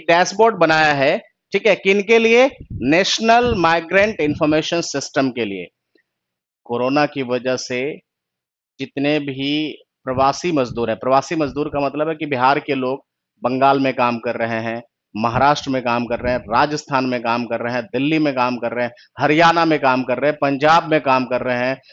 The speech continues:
साउथ इंडिया के स्टेट्स में काम कर रहे हैं, तो वो प्रवासी मजदूर हुए, यानी राज्य के निवासी नहीं हैं। सपोज जिस राज्य में वो काम कर रहे हैं, तो वो क्या कहलाते हैं?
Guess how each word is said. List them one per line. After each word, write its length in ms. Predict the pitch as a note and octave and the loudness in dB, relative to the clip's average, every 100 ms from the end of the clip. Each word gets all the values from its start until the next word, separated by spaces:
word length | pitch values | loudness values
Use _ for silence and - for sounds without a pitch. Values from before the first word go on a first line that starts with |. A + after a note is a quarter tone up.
| _ | _
साउथ 420 | - - D3+ F#3 F3 | -4 2 4 4 2
इंडिया 280 | E3+ E3 D#3 | 2 4 2
के 120 | D#3 | 0
स्टेट्स 420 | - C#3 C3+ - | -2 -2 -2 -4
में 100 | C3+ | -2
काम 280 | B2 B2+ B2 | 0 0 0
कर 120 | A#2+ | -2
रहे 200 | A#2+ A#2+ | -2 -2
हैं, 220 | B2 B2+ D#3 _ _ _ - | -2 -4 -6 _ _ _ -4
तो 140 | F3 | 2
वो 140 | G#3 | 2
प्रवासी 520 | A3 D#3 C#3+ D3+ D#3 E3 | 2 2 4 4 2 0
मजदूर 420 | D3 A2+ B2+ B2 | 0 0 -4 -4
हुए, 220 | G#2 F#2 - - _ _ _ | -6 -6 -6 -10 _ _ _
यानी 460 | A2+ C#3 D#3+ F#3+ - - - - _ _ | -2 2 2 0 -4 -14 -20 -20 _ _
राज्य 460 | G#2 C3+ F3 E3+ F#3 | 0 4 4 2 -4
के 220 | F3+ F#3+ | 0 0
निवासी 480 | F3+ E3+ E3+ E3+ F#3 | 2 4 4 2 -2
नहीं 260 | F3 F3 F3 | 0 0 2
हैं। 300 | F3+ A3 - _ _ _ | 0 0 -4 _ _ _
सपोज 520 | - C#3+ D#3+ G3 G3 - | -4 0 2 2 0 -14
जिस 280 | A#2 D3+ D3+ | -6 -4 2
राज्य 300 | D3 D#3+ E3 | 2 2 0
में 80 | E3+ | -2
वो 120 | E3 | 0
काम 300 | D3+ D3+ D#3+ | 2 2 2
कर 160 | D3+ | 0
रहे 240 | C#3+ C#3 C3+ | 0 -2 -2
हैं, 240 | C3 G3 - _ _ - | -2 -2 -4 _ _ -4
तो 60 | |
वो 80 | D3 | -4
क्या 180 | D3 F3 | 2 0
कहलाते 460 | G3 G3 F#3+ F#3 F3 | 4 4 4 4 2
हैं? 260 | D3 F#2+ | 2 0